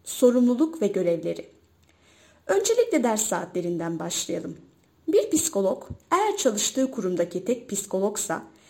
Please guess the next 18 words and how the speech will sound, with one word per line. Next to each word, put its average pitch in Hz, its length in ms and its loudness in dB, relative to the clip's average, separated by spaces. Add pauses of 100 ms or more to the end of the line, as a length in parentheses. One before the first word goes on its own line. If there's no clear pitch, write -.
(180)
girmesi 294 440 4
gereken 208 540 4
ders 277 180 0
sayısı 208 480 0 (220)
haftalık 262 600 -2
en 415 240 -2
fazla 285 280 2
yirmi 196 320 0
saattir. - 640 -4 (840)
Bir 415 160 8
özel 392 240 4
eğitim 339 280 6
öğretmenine 220 640 4
ise 220 280 0
kırk 330 200 0
saat 190 360 -2
ders 202 260 0
yazılabilmekte, 175 960 -4